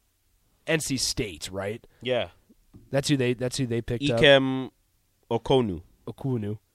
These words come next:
Speaker 1: Also,
Speaker 2: Did you know
Speaker 1: sh-
Speaker 2: his dad? They were talking to his dad's a six six doctor.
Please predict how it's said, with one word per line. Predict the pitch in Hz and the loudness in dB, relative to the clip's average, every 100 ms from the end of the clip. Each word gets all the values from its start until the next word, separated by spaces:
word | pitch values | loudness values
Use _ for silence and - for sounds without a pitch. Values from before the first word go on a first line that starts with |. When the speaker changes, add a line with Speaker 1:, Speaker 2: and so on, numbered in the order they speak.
| _ _ - - - | _ _ -20 -14 2
Speaker 1:
Also, | 240 240 247 226 | 2 4 4 6
Speaker 2:
Did | 202 | 6
you | 208 | 6
know | |
Speaker 1:
sh- | 226 | 6
Speaker 2:
his | 220 | 4
dad? | 127 127 143 147 | 4 4 2 0
They | 143 | 2
were | 147 120 | 2 0
talking | - 143 160 | 0 0 2
to | 120 | 0
his | 123 | 2
dad's | 143 180 123 | 4 4 2
a | |
six | - 170 - | -4 -4 -4
six | - 151 | -4 -4
doctor. | 98 98 131 - 78 | -4 0 0 -2 -12